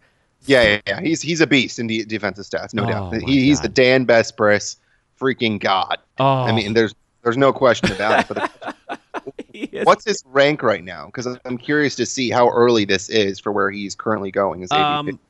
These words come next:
Speaker 2: pretty accurate, actually. He's, he's been going in the forties.
Speaker 1: Why, though? Because last year, I remember that he, he was in, uh, the sixties to seventy range, I believe. I could be dead wrong.
Speaker 2: You are dead
Speaker 1: But I'm
Speaker 2: wrong. But that's a totals. Is that totals or is that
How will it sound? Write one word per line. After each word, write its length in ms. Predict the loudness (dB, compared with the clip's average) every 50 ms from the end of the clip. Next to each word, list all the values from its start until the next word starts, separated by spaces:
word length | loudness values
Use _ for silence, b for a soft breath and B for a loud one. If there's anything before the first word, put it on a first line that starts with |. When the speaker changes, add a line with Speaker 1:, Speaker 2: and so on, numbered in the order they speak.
| _ _ _
Speaker 2:
pretty 220 | -2 -2 0 0
accurate, 380 | -2 -2 -2 -4 -6 -8 -8 -8 _
actually. 400 | -8 -8 -8 -8 -8 -8 -8 -6
He's, 280 | -6 -6 -6 -6 -8 -8
he's 160 | -8 -8 -6
been 160 | -4 -6 -4 -2
going 200 | -2 -2 -2 -4
in 60 | -6
the 60 | -8
forties. 580 | -6 -4 -6 -4 -6 -6 -12 -14 -18 -20 -20 _ _ _ _ _ _ _ _ _ _ _ _ _ _ _ _ _ _
Speaker 1:
Why, 320 | 4 6 6 8 8 6
though? 200 | 6 6 4 4
Because 320 | 2 -2 -2 -2 -2 0 2
last 380 | 2 2 2 0 -2 -4 -6
year, 480 | -2 0 2 4 4 4 4 2 0 -4 _ _ _ _ _ _
I 80 | 0 2
remember 600 | 2 2 2 2 2 0 2 2 2 2 2 2
that 140 | 0 -2 -4
he, 200 | -4 _ -20 -20 _ _
he 80 | -8 -4
was 220 | -2 -2 -4 -4 -12 _
in, 520 | -2 0 2 2 4 4 2 2 2 0 -2 -4 _ _ _ _ _ _ _ _ _ -12
uh, 80 | -12 -12 _
the 120 | -8 -8
sixties 680 | -8 -8 -6 -2 -2 -2 -2 0 -2 -2 -2 -2 -4 -4
to 100 | -6 -6
seventy 500 | -6 0 2 2 4 4 2 0 0 -2
range, 280 | -2 -4 -4 -6 -8 -6
I 120 | -4 -4 -4
believe. 580 | -2 -2 -2 -2 -2 -2 -4 -4 -6 -6 -6
I 80 | -6 -6
could 320 | -6 -6 -2 0 0 2
be 160 | 2 0 0
dead 240 | 2 2 2 2 2
wrong. 320 | 2 0 -2 -4 -6 -10 -14 _
Speaker 2:
You 200 | -6 -2 0 2 4
are 120 | 4 4
dead 180 | 4 4 4 4
Speaker 1:
But 100 | 4 4
I'm 120 | 4 2
Speaker 2:
wrong. 180 | 0 -6 -12 _
But 100 | -6 -4 -2
that's 200 | -2 -2 -2 -4
a 60 | -8
totals. 480 | -2 0 2 2 2 0 -2 -4 -6 -6
Is 140 | -6 -2 0
that 160 | 0 0 0
totals 400 | 0 0 2 4 4 2 2 0
or 80 | -2 -4
is 100 | -2 -2
that 300 | 0 0 0 0 -2